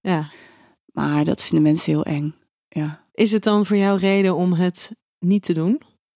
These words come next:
Speaker 2: Ehm, ja, als iemand, kijk, want dan werkt het ook niet. Als iemand zich er niet comfortabel bij voelt, dan lukt het ook niet om op die manier verbinding te maken.
Speaker 1: Nee.
Speaker 2: Nee. Dus, eh, in die zin is het gewoon makkelijker om verbinding te maken met Nederlanders.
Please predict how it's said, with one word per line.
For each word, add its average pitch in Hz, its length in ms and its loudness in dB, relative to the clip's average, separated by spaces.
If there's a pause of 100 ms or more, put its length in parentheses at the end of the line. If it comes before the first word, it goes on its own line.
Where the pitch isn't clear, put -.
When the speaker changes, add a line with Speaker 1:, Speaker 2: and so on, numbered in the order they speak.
(920)
Speaker 2:
Ehm, 202 680 2
ja, 165 300 2
als 180 180 0
iemand, 226 320 0
kijk, 240 200 -2 (160)
want 220 140 -4
dan 240 180 2
werkt 277 200 0
het 220 160 -2
ook 170 120 -2
niet. 165 200 2
Als 196 120 -2
iemand 220 240 2
zich - 220 -2
er 202 200 2
niet 214 220 2
comfortabel 233 520 -2
bij 226 200 2
voelt, 226 280 -2 (320)
dan 196 160 2
lukt 208 220 4
het - 140 -6
ook 208 160 2
niet 220 240 2
om 202 340 2
op 190 140 -4
die 208 120 4
manier 202 260 4
verbinding 190 380 2
te 165 80 -8
maken. 156 520 -4 (240)
Speaker 1:
Nee. 147 320 -10 (340)
Speaker 2:
Nee. 170 360 -6 (500)
Dus, - 280 -4
eh, 170 300 0 (440)
in 175 180 4
die 202 140 6
zin 208 200 2
is 175 140 4
het 175 120 0
gewoon 170 320 0
makkelijker 196 680 0
om 170 160 -2
verbinding 170 360 0
te - 80 -6
maken 165 340 -2
met 160 160 0
Nederlanders. 156 680 0